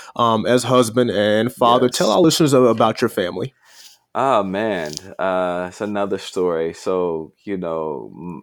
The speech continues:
Speaker 2: uh, my wife and I met, um, two thousand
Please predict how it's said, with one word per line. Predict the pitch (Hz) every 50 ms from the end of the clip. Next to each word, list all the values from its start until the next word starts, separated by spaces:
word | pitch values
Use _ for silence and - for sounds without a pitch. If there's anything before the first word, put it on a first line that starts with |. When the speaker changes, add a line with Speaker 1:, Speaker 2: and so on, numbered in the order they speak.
| _
Speaker 2:
uh, | - - 78 78 73 73 71 71 71 69 69 67
my | 71 87 90
wife | 90 92 92 107 110 -
and | 123 113
I | 104 95 92 90
met, | 90 87 87 87 87 87 - _ _ _ _ _ _ _ _
um, | - 80 80 82 80 80 80 80 78 78 78 78 76 76 73 71 69 - - _ _ _ _ _ _ _ _ _ _
two | - - 107
thousand | 101 - 95 90 90 87 90 90 - 92 87 87 85 82 80 80 69